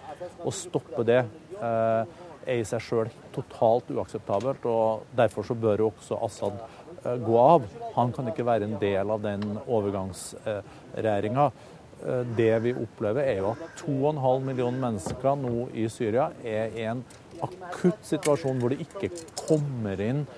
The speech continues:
medisiner, mat og rent, eh, drikkevann. Det, eh, er i strid med den humanitære retten, og jeg synes også nå verdenssamfunnet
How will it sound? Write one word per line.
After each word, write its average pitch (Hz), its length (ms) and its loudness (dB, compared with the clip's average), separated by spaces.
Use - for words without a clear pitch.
medisiner, 113 880 0
mat 113 360 8
og 123 140 2
rent, 107 400 0
eh, 107 500 0
drikkevann. 95 500 -2
Det, 123 280 4
eh, 139 680 0
er 123 320 0
i - 60 -6
strid 117 580 0
med 131 120 -2
den 123 100 -2
humanitære 107 580 0
retten, 156 340 -4
og 139 100 0
jeg 120 80 0
synes 113 260 -8
også 110 260 -4
nå 104 180 -2
verdenssamfunnet 104 800 -2